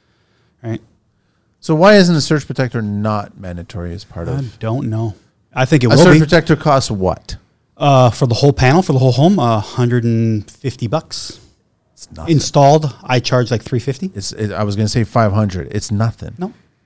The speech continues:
Speaker 1: totally
Speaker 2: When
Speaker 1: worth
Speaker 2: you're
Speaker 1: it.
Speaker 2: doing new construction, you got a panel or whatever.
Speaker 1: Put it in.
Speaker 2: Even if you're upgrading from a hundred to two hundred, throw it in.
Speaker 1: Put it in.
Speaker 2: It costs nothing.
Speaker 1: What kills me is they'll, they'll spend, uh, two hundred dollars on a power bar from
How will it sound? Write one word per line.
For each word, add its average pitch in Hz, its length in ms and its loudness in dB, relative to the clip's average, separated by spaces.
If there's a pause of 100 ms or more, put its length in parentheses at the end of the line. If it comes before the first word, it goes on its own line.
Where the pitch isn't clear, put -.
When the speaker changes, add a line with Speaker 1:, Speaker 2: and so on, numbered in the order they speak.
(240)
Speaker 1:
totally 143 320 4
Speaker 2:
When 147 180 6
Speaker 1:
worth 160 60 6
Speaker 2:
you're 156 80 8
Speaker 1:
it. 131 60 0
Speaker 2:
doing 156 280 6
new 156 120 4
construction, 135 560 0
you 117 60 0
got 120 120 4
a 110 40 -4
panel 120 400 0
or 110 80 0
whatever. 110 360 2
Speaker 1:
Put 120 80 4
it 107 80 2
in. 98 80 -4 (200)
Speaker 2:
Even 147 220 6
if 135 120 2
you're 127 160 6
upgrading 127 320 2
from 117 120 0
a 104 60 2
hundred 107 300 2
to - 80 -14
two 104 180 2
hundred, 104 400 2 (360)
throw 143 280 6
it 127 80 6
in. 101 200 -2 (100)
Speaker 1:
Put 147 240 0
it 117 60 0
in. 95 180 -6
Speaker 2:
It 113 140 -2 (120)
costs 147 400 4
nothing. 110 420 0
Speaker 1:
What 139 180 -4
kills 180 220 2
me 123 120 4
is 107 120 0
they'll, 110 240 0 (140)
they'll 123 120 -4
spend, 151 400 0
uh, 110 240 -2 (480)
two 147 120 0
hundred 123 220 0
dollars 117 300 2
on 117 100 0
a 104 60 -4
power 123 280 0
bar 113 220 2
from 104 380 -4